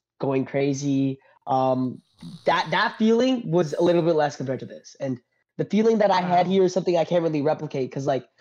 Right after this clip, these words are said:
Speaker 1: I, I don't have anyone to really share my Bucks fandom with except for my dad.
Speaker 2: Yeah.
Speaker 1: And, like, with the Kings, I can, I can share the fandom with my friends and, like, this community and Twitter and everything. And it's just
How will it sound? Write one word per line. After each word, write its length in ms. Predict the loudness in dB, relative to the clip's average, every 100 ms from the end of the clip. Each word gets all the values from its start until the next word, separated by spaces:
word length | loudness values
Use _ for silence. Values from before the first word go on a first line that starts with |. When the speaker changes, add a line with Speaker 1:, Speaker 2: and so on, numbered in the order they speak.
| _ _
Speaker 1:
I, 240 | 0 2 2
I 20 |
don't 180 | 2 0
have 260 | 2 2 2
anyone 420 | 2 2 4 2
to 60 | 2
really 220 | 2 0
share 340 | -4 -2 0
my 140 | 0 0
Bucks 400 | 0 0 -2 -10 -4
fandom 380 | -2 0 0
with 140 | 0 -2
except 240 | -4 -6
for 80 | -4
my 180 | -4 -4
dad. 340 | -6 -6 -6 -8 _ _ _
Speaker 2:
Yeah. 160 | -12 -4
Speaker 1:
And, 80 | -2
like, 200 | -4 -8 _
with 220 | -6 -4 -2
the 80 |
Kings, 500 | -2 0 2 0 -4 -14 _ _
I 120 | -2 0
can, 440 | 2 2 2 -2 -8 _ _ _ _ _ _ _
I 80 | -4
can 180 | 0 0
share 280 | 0 2 2
the 100 | 2
fandom 300 | 0 0 2
with 180 | 0 -2
my 160 | -4 -6
friends 600 | -4 0 0 0 -2 -4
and, 120 | -4
like, 220 | -4 -10 _ _
this 160 | -6 -4
community 640 | -2 0 2 2 2 0
and 120 | -2 -4
Twitter 340 | -2 0 2
and 80 | 2
everything. 320 | 0 -2 -2
And 80 | -4
it's 80 | -4
just 220 | -6 -10